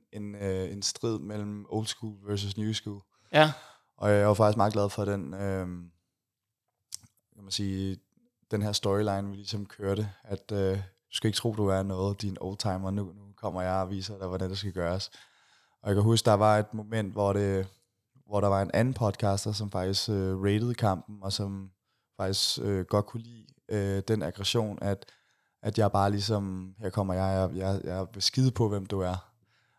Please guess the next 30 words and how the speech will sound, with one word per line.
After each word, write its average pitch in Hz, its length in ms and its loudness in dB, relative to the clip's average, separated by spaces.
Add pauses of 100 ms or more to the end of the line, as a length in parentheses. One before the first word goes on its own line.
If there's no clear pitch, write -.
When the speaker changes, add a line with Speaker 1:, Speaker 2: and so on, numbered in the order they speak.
(180)
Speaker 1:
Øhm, 92 400 0 (720)
og 101 80 0
så, 104 300 6
øh, 95 260 4 (920)
så - 100 -20
synes 101 240 2
jeg, 107 80 6
det 95 80 6
var 90 360 6
en, 92 240 -2
en, 104 60 -8
en 98 300 -18
fed 110 160 2
oplevelse 95 560 0
i, 90 40 -2 (400)
at 98 160 2
arbejde 98 320 4
lidt 98 200 -4
med 101 120 -12 (160)
Doc 92 180 -2
Williams, 98 320 0
hvor 104 100 4
han 98 100 6
startede 101 400 6
lidt 107 160 4 (280)
typisk 107 380 -2
britisk, 98 580 -12
Speaker 2:
Ja. 139 180 6
Speaker 1:
hvor, 98 120 8
øh, 92 240 4